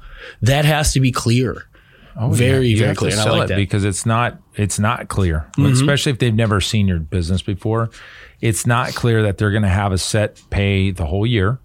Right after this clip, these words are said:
Speaker 2: It's not clear because you gotta explain it to 'em.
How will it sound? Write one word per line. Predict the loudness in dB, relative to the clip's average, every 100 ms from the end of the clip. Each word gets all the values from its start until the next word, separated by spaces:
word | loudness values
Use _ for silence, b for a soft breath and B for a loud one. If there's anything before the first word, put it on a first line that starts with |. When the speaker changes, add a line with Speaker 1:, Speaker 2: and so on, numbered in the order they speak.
| _ -8
Speaker 2:
It's | -4
not | -4 -4
clear | -2 0 0 0
because | -2 -2 -4
you | -2
gotta | -2 -2
explain | -6 -6 -2 -2
it | -2
to | -4 -4
'em. | -4